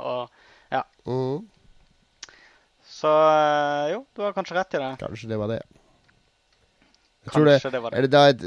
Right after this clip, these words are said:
Speaker 2: steg fremover at, eh, med D S så ble de veldig sånn bevisst på at de skulle nå jenter, så da lagde de jo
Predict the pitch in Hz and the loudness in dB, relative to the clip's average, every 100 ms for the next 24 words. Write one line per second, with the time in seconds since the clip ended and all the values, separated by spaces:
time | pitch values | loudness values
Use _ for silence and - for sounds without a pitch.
0 | 104 - 139 135 - - 135 123 131 147 | -8 0 0 0 -4 -8 -2 0 2 2
1 | 175 104 90 95 69 69 107 - 107 104 | 2 4 4 2 0 -4 -4 -4 -4 -2
2 | 104 110 120 156 98 - 95 98 120 107 | -2 0 0 2 0 -2 -8 -2 0 0
3 | 104 104 113 104 90 95 92 85 90 113 | 0 -2 -2 -2 -2 -4 -4 -6 -2 -2
4 | 104 185 - - 67 71 - - 104 98 | 0 -2 -4 -10 -8 -6 -8 -10 -6 -4
5 | 98 95 92 95 113 - 78 85 85 104 | -2 -2 -2 -4 -6 -8 -12 -10 -6 -4
6 | 104 104 95 92 82 82 | -2 -4 -4 -6 -6 -4